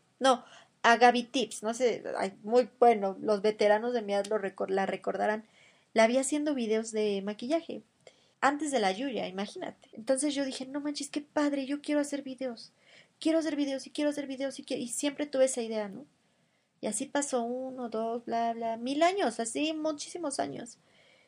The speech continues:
Y mucha gente me decía, "Cecia, deberías echarte un video en YouTube". Y yo decía, "Sí lo voy a hacer". Y te juro que me llegué a grabar, ¿eh?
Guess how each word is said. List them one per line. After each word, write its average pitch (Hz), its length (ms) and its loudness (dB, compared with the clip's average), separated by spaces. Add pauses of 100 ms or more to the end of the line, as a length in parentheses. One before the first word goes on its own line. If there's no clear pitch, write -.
(120)
Y 254 120 -4
mucha 294 260 0
gente 294 240 -2
me 254 80 -2
decía, 254 240 0
"Cecia, 339 300 2
deberías 359 320 2
echarte 339 400 0
un 330 60 -4
video 262 220 4
en 247 140 0
YouTube". 226 340 -4 (360)
Y - 80 -4
yo 233 80 6
decía, 226 180 4
"Sí 294 160 0
lo 339 80 6
voy 311 120 6
a 262 60 4
hacer". - 260 -6 (360)
Y 233 100 -4
te 240 140 12
juro 359 200 4
que 349 80 -4
me 226 120 -2
llegué 196 200 2
a 240 40 0
grabar, 214 340 0
¿eh? 196 140 -6